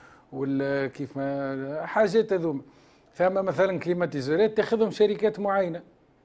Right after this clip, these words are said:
شركات بسميها وعنده representation مثلًا تلقاها متاع الماركة الفلانية، هو كي باش يجيب بطريقته الخاصة باش يخلص وأداته ودرا شو، نحن نجيبوا له مثلًا يتفاهم معنا باش يجيب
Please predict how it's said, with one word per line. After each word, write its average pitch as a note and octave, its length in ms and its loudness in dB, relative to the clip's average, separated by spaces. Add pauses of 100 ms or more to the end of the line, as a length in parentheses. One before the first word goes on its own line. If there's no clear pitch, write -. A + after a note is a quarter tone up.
(360)
شركات D#3 540 0
بسميها F3 580 0
وعنده A3+ 440 2
representation G3 840 0
مثلًا E3 420 -2
تلقاها D3 460 -2
متاع C3+ 400 -6
الماركة C#3 460 0
الفلانية، C3 720 -4 (1000)
هو G#3 300 6
كي G3 140 -2
باش E3+ 200 -4
يجيب E3+ 440 -2
بطريقته D#3 720 2
الخاصة C#3+ 480 0
باش B2 200 -10
يخلص C#3 520 -4
وأداته C3 580 -6
ودرا A#2 240 -10
شو، G3 260 -8
نحن G#3+ 260 0
نجيبوا F#3 420 -2
له G3 80 0
مثلًا E3+ 360 -6
يتفاهم F#3+ 320 -2
معنا F#3+ 300 -6
باش E3+ 180 -12
يجيب F3 520 -10